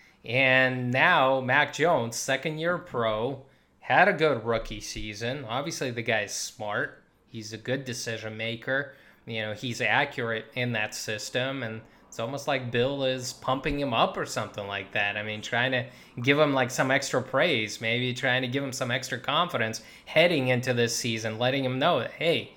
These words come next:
you're the leader of this team now. Let, let's get it going." But it is a little bit weird. This is so unlike Bill Belichick that we've seen for,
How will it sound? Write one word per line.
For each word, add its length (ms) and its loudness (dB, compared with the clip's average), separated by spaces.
you're 220 6
the 120 8
leader 360 8
of 100 4
this 200 0
team 280 0
now. 300 2
Let, 280 -2
let's 200 6
get 160 6
it 80 2
going." 300 6
But 140 12
it 100 12
is 180 12
a 40 6
little 180 6
bit 160 6
weird. 340 4
This 260 8
is 140 2
so 460 4
unlike 680 4
Bill 240 8
Belichick 600 4
that 160 2
we've 240 2
seen 560 0
for, 460 0